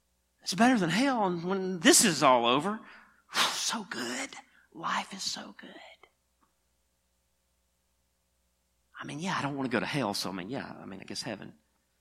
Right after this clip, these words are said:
streets of gold, you know, all that. By the way, if, if heaven for you is about streets of gold and all that, <laughs> you need to make sure you're going, because heaven's not about streets of gold and all that. It's about Jesus!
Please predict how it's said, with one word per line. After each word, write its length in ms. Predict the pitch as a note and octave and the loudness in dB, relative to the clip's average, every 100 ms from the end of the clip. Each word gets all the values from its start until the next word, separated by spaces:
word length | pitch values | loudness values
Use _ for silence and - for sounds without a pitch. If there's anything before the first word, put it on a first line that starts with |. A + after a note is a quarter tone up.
| - | -16
streets 260 | - G#2 F2 | -12 -10 -10
of 60 | |
gold, 240 | F#2+ G2 F#2 - | -10 -10 -12 -18
you 60 | |
know, 80 | - - | -18 -16
all 80 | |
that. 140 | - - _ _ _ _ _ _ _ _ _ _ _ _ - | -18 -20 _ _ _ _ _ _ _ _ _ _ _ _ -8
By 120 | - | -2
the 60 | A2+ | 0
way, 120 | G#2 | 0
if, 180 | G2+ - | -4 -8
if 100 | A#2 | -6
heaven 280 | B2+ B2 A#2+ | -4 -4 -4
for 120 | A2+ | -4
you 120 | A#2 | -2
is 120 | A#2 | -2
about 200 | A2 A2+ | 0 0
streets 260 | - A#2+ A2 | 0 -6 -6
of 80 | G2+ | -2
gold 160 | A2+ | 0
and 80 | A#2 | 0
all 120 | A#2 B2+ | -2 -2
that, 180 | A#2+ - _ _ _ | -4 -10 _ _ _
<laughs> 340 | _ _ _ - | _ _ _ -12
you 80 | - _ _ _ _ _ _ _ _ _ _ _ _ _ _ _ _ _ _ _ _ - | -12 _ _ _ _ _ _ _ _ _ _ _ _ _ _ _ _ _ _ _ _ -10
need 80 | A#2+ | -4
to 60 | |
make 140 | B2 C3 | -2 0
sure 180 | - C3+ | 0 -2
you're 100 | A#2 | 0
going, 400 | C#3 C3 G#2+ A2 - _ _ _ _ _ _ _ _ _ _ _ _ - | 0 0 -2 -6 -18 _ _ _ _ _ _ _ _ _ _ _ _ -16
because 200 | - - | -8 -4
heaven's 300 | D3 C3+ A#2+ | -2 -2 -4
not 160 | C3+ | -2
about 220 | A#2+ A2+ - | -2 -4 -4
streets 260 | A#2+ B2 | -6 -8
of 60 | F#2+ | -10
gold 140 | C3 | -8
and 80 | C#3 | -8
all 100 | C3+ | -8
that. 120 | C#3 | -8
It's 100 | - | -4
about 220 | G3+ G3+ | -2 0
Jesus! 760 | A3 F#4+ G4 F#4 B3 - - - | 8 10 10 6 -2 -4 -4 -8